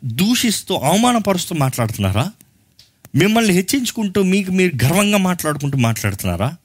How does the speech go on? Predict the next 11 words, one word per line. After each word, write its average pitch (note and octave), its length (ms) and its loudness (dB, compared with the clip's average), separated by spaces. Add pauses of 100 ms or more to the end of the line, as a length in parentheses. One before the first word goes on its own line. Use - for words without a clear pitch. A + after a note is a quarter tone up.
(580)
ఎలా B3 200 0
ఉంది A3 220 0
మీ A2+ 200 2
మాటలు? F2 420 -6 (1200)
నిజంగా C3+ 500 0 (400)
మీ D#3 160 2
మాటని D#3+ 680 0
పరీక్షించే D#3 640 -2
దేవుడు A2+ 260 0
జ్ఞాపకం G2+ 320 -2
చేసుకోండి. D#2 480 -8